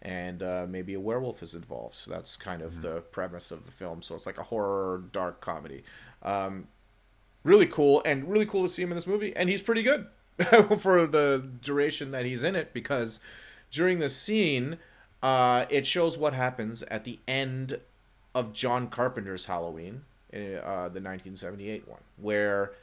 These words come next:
Speaker 1: Loomis looks out the window at the end of John Carpenter's original and s-, notices that Michael Myers has disappeared.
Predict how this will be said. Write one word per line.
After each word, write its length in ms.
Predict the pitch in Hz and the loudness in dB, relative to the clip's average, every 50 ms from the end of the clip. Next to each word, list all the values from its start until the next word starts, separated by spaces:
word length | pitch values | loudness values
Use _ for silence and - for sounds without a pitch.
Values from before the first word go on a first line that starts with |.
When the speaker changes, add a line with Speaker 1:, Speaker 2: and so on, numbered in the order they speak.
| _ _ _ _ _ _ _ _ _ _ _ _ _ _ _ _ - - | _ _ _ _ _ _ _ _ _ _ _ _ _ _ _ _ -14 -8
Speaker 1:
Loomis 400 | 107 123 143 151 165 156 156 - | -4 -4 -2 -2 -2 -4 -2 -2
looks 240 | 135 143 143 - 156 | -2 -2 -2 0 2
out 180 | 147 151 147 | 2 2 2
the 80 | - 143 | 0 -2
window 380 | 139 143 139 135 131 135 127 127 | -2 -2 -2 -2 0 0 0 0
at 80 | 123 | -2
the 120 | 127 120 120 | -2 -2 -4
end 160 | 120 120 117 | -2 -2 -4
of 120 | 110 110 | -4 -2
John 220 | 120 117 113 117 110 | -2 -2 -2 -2 -2
Carpenter's 440 | 120 117 117 117 117 110 107 107 | -2 -4 -4 -4 -4 -8 -6 -6
original 640 | 107 101 110 113 104 107 120 117 110 107 107 107 - - - - - _ _ _ _ _ _ _ _ _ _ _ - | -6 -4 -4 -4 -4 -4 -6 -6 -6 -6 -6 -8 -12 -20 -20 -20 -20 _ _ _ _ _ _ _ _ _ _ _ -8
and 180 | 104 104 101 | -6 -6 -6
s-, 140 | 98 - - | -6 -8 -8
notices 800 | 127 123 120 120 120 120 117 - 117 110 107 101 101 - - - _ _ - | -4 -2 -2 0 0 0 -2 -2 -2 -2 -2 -2 -4 -8 -8 -10 _ _ -12
that 480 | 104 101 110 107 104 101 98 - - - _ _ _ _ - | -6 -2 0 0 0 0 -2 -6 -10 -16 _ _ _ _ -10
Michael 240 | 104 107 107 107 110 | -6 -6 -6 -4 -4
Myers 300 | 107 104 104 101 98 92 | -4 -4 -2 -4 -4 -6
has 120 | 95 92 | -8 -10
disappeared. 540 | 90 98 92 - - - 131 127 - - - | -10 -10 -10 -12 -10 -10 -8 -8 -8 -8 -12